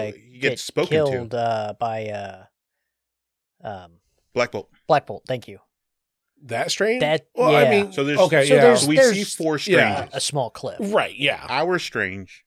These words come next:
Speaker 2: But anyway, the, the Multiverse of Madness isn't about the multiverse itself. So the fact that we don't see it, very much of them, in a thirty-second montage, that isn't the point. And the whole thing that even Wong is trying to get to him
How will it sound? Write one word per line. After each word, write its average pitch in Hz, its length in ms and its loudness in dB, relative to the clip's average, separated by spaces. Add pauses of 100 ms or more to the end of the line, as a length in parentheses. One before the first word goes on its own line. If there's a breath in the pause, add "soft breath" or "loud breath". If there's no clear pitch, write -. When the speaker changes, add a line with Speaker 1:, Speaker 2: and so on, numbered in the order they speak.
Speaker 2:
But 156 160 -2
anyway, 107 260 -2 (640)
the, 135 160 -4
the 127 120 -10
Multiverse 143 440 -6
of 135 80 -10
Madness 117 340 -6
isn't 131 260 -6
about 107 320 -4
the 110 80 -6
multiverse 101 480 -12
itself. - 360 -14 (240)
So - 160 -6
the 113 120 -8
fact 135 220 -10
that 117 100 -8
we 104 120 -14
don't 120 400 -8
see 95 180 -8
it, 87 100 -16 (760)
very 113 240 -2
much 113 240 -6
of 95 80 -18
them, 87 240 -20 (360)
in 104 120 -6
a 98 40 -6
thirty-second 107 580 -6
montage, - 560 -18 (840)
that 123 200 -2
isn't 117 200 -6
the - 80 -12
point. 127 300 -10 (840)
And 123 200 -4
the 113 80 -2
whole 127 160 -4
thing 127 260 -6
that 117 120 -2
even 107 240 -8
Wong 143 240 -4
is 110 140 -8
trying 107 180 -8
to 98 60 -12
get 104 200 -6
to 107 100 -14
him 98 240 -12